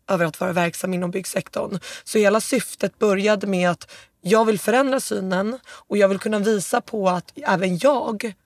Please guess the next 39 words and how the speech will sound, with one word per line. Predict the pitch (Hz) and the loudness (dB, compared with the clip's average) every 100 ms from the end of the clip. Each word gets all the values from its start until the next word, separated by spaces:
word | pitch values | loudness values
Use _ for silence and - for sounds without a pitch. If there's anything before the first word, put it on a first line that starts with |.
| _ | _
har | - 180 | -2 -2
en | |
plats | 151 180 - 185 | 0 -6 -4 -4
i | |
den | 175 | -2
här | 170 | 0
branschen. | 240 214 190 - 240 185 - - - _ | 0 0 -2 -4 -4 -6 -8 -20 -20 _
Och | - | -2
förhoppningen | 311 233 240 240 226 202 | 4 4 4 2 2 4
är | 180 | 4
ju | 180 | 2
att | - | 0
det | 202 | -2
ska | - 190 | -2 -4
kunna | 196 196 | -2 2
göra | 175 170 170 | 2 2 -2
så | - | -2
att | 175 - - - - - | -2 -4 -14 -20 -20 0
femtonåriga | 226 202 185 202 220 226 214 202 196 | 2 2 2 2 4 4 4 2 2
Sara | - 202 175 170 | 2 2 2 0
eller | 175 180 | -2 -2
Alexandra | 180 180 - 180 165 175 175 | -2 -4 -2 0 0 -2 -2
eller | 175 165 160 - - | 0 -2 -2 -8 -10
Martin, | 190 185 - 190 185 185 | -4 -4 -2 -2 0 -2
som | - 214 - | -2 -4 -2
inte | 294 262 226 277 | 0 0 0 0
tänker | 240 208 196 | 0 0 -2
bygg | 180 240 165 | 0 0 0
som | - 185 | -2 -2
ett | 175 | 0
alternativ, | 185 - 185 175 226 202 196 185 - - _ | -4 0 -2 0 0 0 0 -8 -16 -20 _
också | 226 - - 190 | 0 0 -2 -2
kan | 180 | -2
se | 156 180 | -2 -2
sig | 185 | -2
själv | - 226 190 202 - _ | -2 2 2 0 -12 _
vara | 180 | 0
verksam | 175 170 - 208 | 2 -2 -2 -2
här. | 175 - | -2 -4